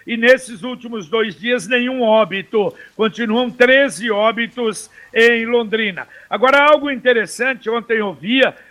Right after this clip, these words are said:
o, o bispo de Manaus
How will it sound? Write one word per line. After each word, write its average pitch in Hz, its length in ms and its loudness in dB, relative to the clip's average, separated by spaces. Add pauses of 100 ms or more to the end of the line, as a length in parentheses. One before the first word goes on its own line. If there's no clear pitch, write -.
(120)
o, 202 1120 0
o 175 40 -8
bispo 208 520 -4
de 202 480 -6
Manaus 196 680 2